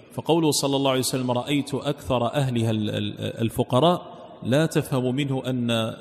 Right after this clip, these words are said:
دخولهم الجنة كان بسبب فقرهم، لأن الفقر كما قلت لكم بذاته ليس قربة يتقرب بها إلى الله عز وجل،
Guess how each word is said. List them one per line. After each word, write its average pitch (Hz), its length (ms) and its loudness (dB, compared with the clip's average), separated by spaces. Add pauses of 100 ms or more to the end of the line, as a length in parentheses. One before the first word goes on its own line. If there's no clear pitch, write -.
دخولهم 131 520 2
الجنة 131 460 2
كان 127 300 0
بسبب 113 420 0
فقرهم، 101 460 -4
لأن 107 180 0
الفقر 123 380 0
كما 117 240 -2
قلت 123 240 -4
لكم 135 360 -2 (500)
بذاته 139 460 0
ليس 160 400 0
قربة 139 400 0
يتقرب 117 680 2
بها 113 140 6
إلى 107 80 2
الله 104 160 6
عز 98 240 4
وجل، 92 300 0